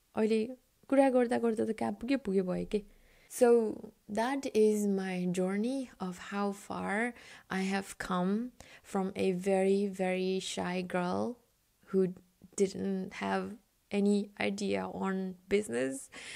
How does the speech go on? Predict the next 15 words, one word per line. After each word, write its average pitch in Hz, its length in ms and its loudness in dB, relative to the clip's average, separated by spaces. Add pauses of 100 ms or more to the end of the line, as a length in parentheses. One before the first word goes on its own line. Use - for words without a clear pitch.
(240)
and 196 320 2
didn't 214 320 6
know 208 180 6
how 202 260 0
to 202 100 0
communicate 214 680 -2
very 214 340 4
well, 208 520 0 (120)
who 202 80 2
was 208 200 4
very 240 220 4
shy 208 300 -2
and 202 260 -2
just, - 260 -10
like, 214 280 -8